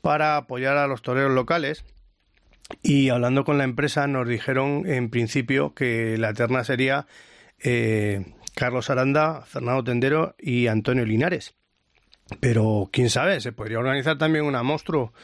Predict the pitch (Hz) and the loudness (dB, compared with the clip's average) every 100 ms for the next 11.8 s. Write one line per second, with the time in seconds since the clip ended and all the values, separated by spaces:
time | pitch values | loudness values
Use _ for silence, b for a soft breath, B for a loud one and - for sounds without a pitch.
0 | B B B - 143 131 127 123 123 113 | B B B -2 2 4 4 4 2 0
1 | 131 135 147 135 117 135 127 127 135 135 | -2 0 -2 -2 -2 0 0 0 0 2
2 | 123 117 B B B B - 147 139 135 | 0 -4 B B B B -2 0 2 0
3 | 131 123 160 - 180 123 127 120 127 139 | 0 0 -2 -2 -4 -4 -6 -6 -4 -2
4 | 151 147 131 139 139 143 143 147 147 156 | -2 -2 -2 -2 0 0 0 0 0 -2
5 | 147 143 143 143 143 147 147 147 135 147 | -2 0 0 0 0 0 0 -2 -2 -6
6 | - 147 147 151 151 151 156 - 160 143 | -2 0 0 0 2 0 -2 -4 -2 -2
7 | 127 120 123 123 147 160 143 113 - 175 | -2 -4 -2 0 2 2 0 -4 -2 -2
8 | 147 120 123 123 120 117 117 117 120 127 | -2 -4 -4 -4 -2 -2 2 2 4 2
9 | 123 117 113 135 120 117 117 117 - B | 2 -2 -2 0 0 -2 -2 -4 -8 B
10 | B B - 127 117 147 135 135 131 131 | B B -4 -4 0 0 2 0 -2 -2
11 | 131 123 120 127 143 135 123 113 | -2 0 0 2 4 4 2 -2